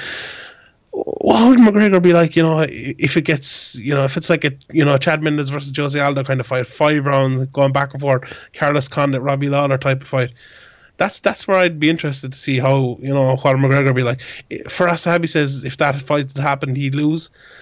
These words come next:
And, you know, logic tells me the same thing. If that happened, he probably would lose. But I'm not sure. And I'd like to see that. You know, that'd be kinda cool to see McGregor go to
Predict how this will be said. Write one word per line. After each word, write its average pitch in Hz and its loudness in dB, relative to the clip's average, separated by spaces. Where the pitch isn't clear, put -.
And, 175 0
you 117 -2
know, 208 4
logic 180 0
tells 175 -2
me 190 -4
the 170 -8
same 160 -4
thing. 165 0
If 135 -6
that 147 0
happened, 143 -4
he 151 -2
probably 143 0
would 165 6
lose. 139 0
But - 0
I'm 214 0
not 240 -2
sure. 247 4
And 156 2
I'd 170 4
like 190 2
to 156 -4
see 214 -6
that. 135 0
You 151 -2
know, 165 0
that'd 170 2
be 175 -6
kinda 143 -2
cool 135 -2
to 131 -6
see 131 0
McGregor 131 2
go 131 4
to 127 2